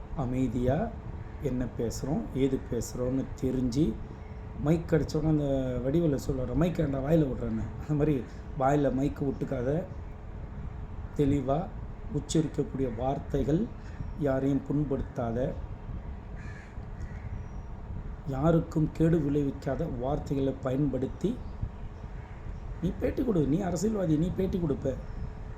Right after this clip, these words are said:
பேட்டி கொடு, அதெல்லாம் தப்பெல்லாம் இல்லை. பயன்படுத்தி, நல்ல வார்த்தைகளை பயன்படுத்தி,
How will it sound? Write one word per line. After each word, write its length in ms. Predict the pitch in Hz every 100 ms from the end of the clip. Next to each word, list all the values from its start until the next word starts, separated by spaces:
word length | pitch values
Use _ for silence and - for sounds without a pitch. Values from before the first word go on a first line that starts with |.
| - - -
பேட்டி 260 | 175 226
கொடு, 240 | 311 247 147 - - - -
அதெல்லாம் 280 | 113 127
தப்பெல்லாம் 600 | 151 160 - - 170 143 135
இல்லை. 200 | 113 113 - - - - - - - - - - - - -
பயன்படுத்தி, 680 | 139 147 135 131 - 165 226 - - - - - - - - - - - -
நல்ல 260 | 147 190
வார்த்தைகளை 500 | 208 170 - 175 165 160
பயன்படுத்தி, 540 | 127 123 110 - -